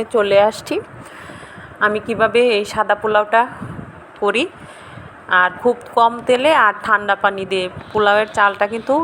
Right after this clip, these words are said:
তেলে ভাজতেও হবে না, তেলে ভাজা ছাড়াই ঠান্ডা পানি দিয়েই সুন্দর করে পোলাওটা তৈরি করা যায়। এটা আমার মা তৈরি করেন, আমার শাশুড়িকেও দেখি এভাবে তৈরি করতে। আমিও এখন গরম যেহেতু,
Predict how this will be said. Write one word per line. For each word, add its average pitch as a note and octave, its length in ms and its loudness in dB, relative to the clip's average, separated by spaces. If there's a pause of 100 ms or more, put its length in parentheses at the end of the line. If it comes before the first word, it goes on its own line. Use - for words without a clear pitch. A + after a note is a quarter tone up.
(140)
তেলে G#3 220 4 (100)
ভাজতেও F#3+ 440 2 (100)
হবে F#3 320 2
না, E3+ 80 2 (260)
তেলে G#3 240 2 (140)
ভাজা F#3 260 2 (120)
ছাড়াই G3+ 320 2 (120)
ঠান্ডা F#3+ 400 0
পানি G#3 220 -2 (120)
দিয়েই G#3+ 320 -2 (120)
সুন্দর G#3+ 320 -2 (100)
করে A#3 160 2 (120)
পোলাওটা F#3+ 380 2 (120)
তৈরি F#3+ 260 -2
করা F3+ 260 2
যায়। D#3 140 0 (160)
এটা G#3+ 140 -2 (100)
আমার A3 180 0 (160)
মা G3 160 4 (360)
তৈরি A#3+ 300 -2
করেন, C4 220 2 (540)
আমার A#3 220 -2
শাশুড়িকেও A#3 640 0 (120)
দেখি B3+ 220 0 (120)
এভাবে G#3+ 260 0 (120)
তৈরি G#3 280 0
করতে। - 220 -2 (480)
আমিও B3+ 240 -2 (120)
এখন A#3 220 0 (380)
গরম G3+ 220 2 (100)
যেহেতু, A#3+ 340 -2